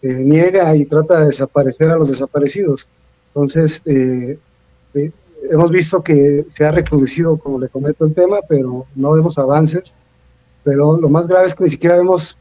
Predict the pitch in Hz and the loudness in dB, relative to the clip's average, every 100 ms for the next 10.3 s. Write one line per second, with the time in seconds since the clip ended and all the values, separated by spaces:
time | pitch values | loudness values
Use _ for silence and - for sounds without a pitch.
0 | _ _ 139 131 127 123 156 156 - _ | _ _ -6 -4 -4 -2 -2 -2 -8 _
1 | _ _ - 127 123 156 156 151 165 175 | _ _ -10 -6 -2 -2 0 2 2 -2
2 | 165 170 170 170 127 120 120 117 131 - | 0 -2 -2 -4 -6 -6 -10 -12 -16 -8
3 | 127 127 135 131 127 - 135 139 151 151 | -6 -2 -2 -4 -8 -8 -4 -2 0 2
4 | 156 156 131 120 _ _ _ _ _ - | 2 0 -6 -10 _ _ _ _ _ -18
5 | - - 139 131 139 139 139 151 180 208 | -14 -4 -2 0 2 4 4 4 2 0
6 | 170 139 123 - 139 143 180 156 147 127 | -2 -4 -4 -6 -4 -2 -2 0 -2 0
7 | 156 160 185 156 143 147 - 160 143 120 | 0 2 0 0 -2 -2 -2 0 0 -2
8 | - _ _ - 120 156 160 160 143 151 | -12 _ _ -12 -2 -2 2 2 2 0
9 | 175 165 156 156 175 156 160 175 170 160 | 0 2 4 4 2 -2 -2 0 -2 0
10 | 180 196 | -2 -2